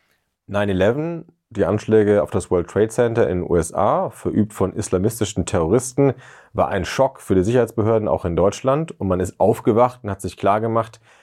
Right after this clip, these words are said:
wir müssen da stärker hinschauen, diese Szene stärker durchleuchten. Das, äh, hat auch zu Exzessen geführt, ja, dass also Moscheen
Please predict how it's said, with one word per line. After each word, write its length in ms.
wir 80
müssen 260
da 300
stärker 320
hinschauen, 520
diese 200
Szene 420
stärker 320
durchleuchten. 680
Das, 440
äh, 180
hat 280
auch 140
zu 140
Exzessen 500
geführt, 420
ja, 160
dass 220
also 180
Moscheen 680